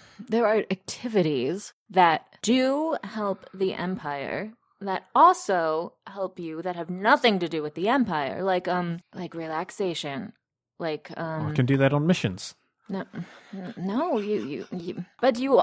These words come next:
Speaker 1: but you do get downtime. You get
Speaker 2: Well,
Speaker 1: downtime.
Speaker 2: yeah, when I'm on a stakeout or
Speaker 1: Mm-mm, mm-mm. No,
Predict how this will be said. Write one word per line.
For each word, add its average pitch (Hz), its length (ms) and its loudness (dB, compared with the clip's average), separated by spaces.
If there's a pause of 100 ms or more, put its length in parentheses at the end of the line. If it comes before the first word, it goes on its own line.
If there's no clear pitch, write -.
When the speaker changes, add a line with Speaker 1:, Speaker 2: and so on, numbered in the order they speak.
Speaker 1:
but 262 160 4
you 277 100 0
do 339 580 8
get 247 340 8
downtime. 233 880 4 (320)
You 208 100 2
get 202 220 8
Speaker 2:
Well, 269 200 10
Speaker 1:
downtime. 262 80 12
Speaker 2:
yeah, 220 220 8
when 202 100 10
I'm 185 140 10
on 165 100 10
a 147 60 6
stakeout 226 920 8 (180)
or 117 580 6
Speaker 1:
Mm-mm, 226 380 2 (120)
mm-mm. 202 360 0 (240)
No, 208 320 4